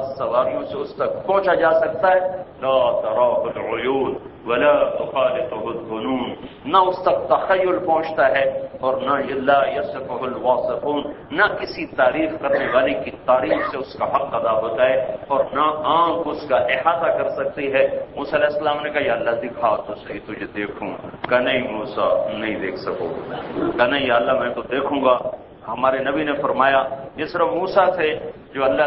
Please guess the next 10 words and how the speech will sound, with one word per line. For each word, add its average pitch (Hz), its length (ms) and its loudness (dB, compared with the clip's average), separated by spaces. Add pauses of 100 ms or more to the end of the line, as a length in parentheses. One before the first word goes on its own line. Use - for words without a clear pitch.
(100)
سے 135 100 -2
ضد 160 380 -2
کر 135 140 2
لیا 135 220 0
کرتے 123 460 -2
تھے 120 160 -2 (400)
اور 160 420 2
کسی - 280 -8
میں 135 140 -10
یہ 123 140 -6